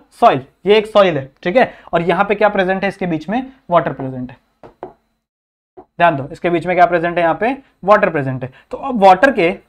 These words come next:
साइड साइड वाले जो कंपोनेंट है, ठीक है, साइड साइड वाले जो सॉइल्स है, वो क्या कर रहे हैं? अधेसिव फोर्स दिखा रहे हैं। इसका मतलब ये सारे पार्टिकल्स तो यहाँ से चिपके हुए हैं, ठीक है, ये सारे पार्टिकल्स यहाँ पे चिपके हुए हैं। लेकिन कैपिलरी वाटर क्या होता है? अग-, किसी भी अगर आप वाटर को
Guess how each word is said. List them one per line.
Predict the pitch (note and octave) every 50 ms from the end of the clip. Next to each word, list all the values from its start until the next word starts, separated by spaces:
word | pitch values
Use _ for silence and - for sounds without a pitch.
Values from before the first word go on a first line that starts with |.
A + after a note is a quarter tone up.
| _ _
साइड | - - - G3+ G#3 B3 C#4+ C4+
साइड | - B3+ B3 B3 B3
वाले | B3 A#3+ A#3+
जो | A3 A3 A#3+
कंपोनेंट | A#3+ A3 F3+ E3+ F#3+ F3+ F3+ E3+ -
है, | C#3+ - _ -
ठीक | F#3+ A3+
है, | B3 F#3+
साइड | - G3+ F#3 G3+ G#3
साइड | - A3+ G#3+ G#3
वाले | G#3 G#3 G#3
जो | G3+ G#3
सॉइल्स | G3+ - F#3+ F#3 G3+ G3 -
है, | F#3+ A3+ - - - - -
वो | A3+ B3
क्या | A#3+ C4+ A#3+
कर | A#3 B3 A#3
रहे | A#3 B3
हैं? | C4
अधेसिव | A3 G3+ E3+ G#3+ G#3+ - B3+ A3
फोर्स | G#3 A#3 A3+
दिखा | G3+ A3 G#3 G#3+ G#3+
रहे | G#3 G#3
हैं। | G#3+ - _ _ -
इसका | F#3 - - A#3+
मतलब | A#3 A#3+ A3 B3+ A#3+ G#3
ये | F#3+ B3
सारे | B3 B3+ C4 B3+ C4 B3+ B3 - - _ _ _
पार्टिकल्स | - F#3+ F#3+ F#3+ A3+ A#3+ B3 B3
तो | B3+
यहाँ | B3 A#3+ A#3+
से | A#3 B3
चिपके | - C4+ B3 - C4+
हुए | A3+ F3 C#3+ B2
हैं, | - _ _ -
ठीक | F3+
है, | A3+ A#3
ये | G3 F#3
सारे | F#3+ G#3 G3 G3
पार्टिकल्स | G3 G3+ F3+ F3+ F#3 G#3 G3+ G3+
यहाँ | F#3 D#3 -
पे | A#3 C4+ D4+ C#4+ - - _
चिपके | - C4+ A#3 - C#4+
हुए | C4+ A3 E3 D#3 F3
हैं। | A3+ A#3 - - _ F3
लेकिन | A3 C#4+ C#4+ C#4+ A3 C#3
कैपिलरी | - - _ _ _ - A3 G#3+ - - C#4+ C4+ C4+ C4 C4 C#4
वाटर | B3 B3+ B3 A#3 A#3+ C4+
क्या | B3 A#3+ C4
होता | A3+ F#3+ D#3 - D#3+
है? | D3+ D3+ E3
अग-, | F3 E3+ - _ _ _ _ _ _ - -
किसी | - F#3 - C4
भी | B3+ C4
अगर | C4 C4 B3+ A#3 B3 B3
आप | B3 B3+ B3+ G#3+
वाटर | F#3 F#3 F#3 G#3+ A#3+
को | G3+ E3+ F#3 A#3 -